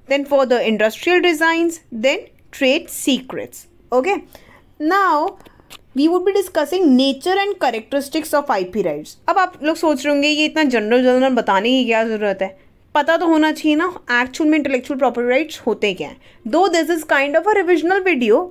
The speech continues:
but still, जो ये होते हैं ना, जो इनके कैरेक्टरिस्टिक्स हैं, these somehow come in your exam asking which of the following is not one of the characteristics of intellectual property right। So you must know these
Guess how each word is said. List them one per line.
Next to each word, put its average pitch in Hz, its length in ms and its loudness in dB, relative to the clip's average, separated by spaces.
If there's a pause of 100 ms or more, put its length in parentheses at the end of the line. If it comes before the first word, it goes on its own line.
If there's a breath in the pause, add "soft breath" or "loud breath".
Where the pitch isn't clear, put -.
but 320 260 -2
still, 269 260 0 (380 loud breath)
जो 302 80 0
ये 320 240 0
होते 359 300 0
हैं 302 180 2
ना, 269 160 0
जो 294 160 0
इनके 269 220 2
कैरेक्टरिस्टिक्स 285 760 -2
हैं, 240 140 0
these 262 340 2 (100)
somehow 269 420 2 (120)
come 277 220 0
in 302 120 -2 (100)
your 269 200 2
exam 240 520 0 (120)
asking 302 480 -2 (340 loud breath)
which 359 220 0
of 370 180 2
the 381 160 2
following 302 360 2 (100)
is 247 220 4
not 269 180 4
one 226 320 0
of 202 80 -2
the 226 60 0 (100)
characteristics 196 720 -4
of - 0 -
intellectual 190 640 -4
property 170 360 -6
right। - 520 -16
So 311 160 2
you 320 280 6
must 247 480 0
know 208 260 0
these 165 280 -10